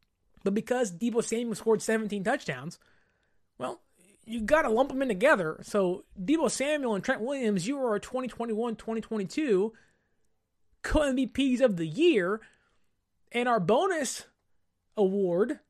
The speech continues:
goes to the best Niner podcast all year. No, it goes to me. No, I'm just kidding, guys. I'm kidding. But it was a great season for Niner football. Uh,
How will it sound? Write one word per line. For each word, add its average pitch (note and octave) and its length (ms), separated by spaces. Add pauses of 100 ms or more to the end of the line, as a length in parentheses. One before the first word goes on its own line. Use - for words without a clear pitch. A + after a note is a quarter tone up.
(560)
goes C4+ 340
to D4 180
the B3+ 80
best D4 240
Niner G3 260
podcast C4+ 640
all A3+ 100
year. C4 240
No, E4+ 200
it C#4+ 80
goes D#4+ 180
to C4 80
me. D#4+ 460
No, F3+ 180
I'm C#3 80
just D3 160
kidding, C3 200
guys. - 280 (300)
I'm D#3+ 120
kidding. - 220 (720)
But F#3+ 80
it A#3+ 60
was A#3+ 80
a A#3 60
great A#3+ 320
season G#3 280
for F#3+ 80
Niner F3+ 180
football. D#3+ 540 (560)
Uh, - 40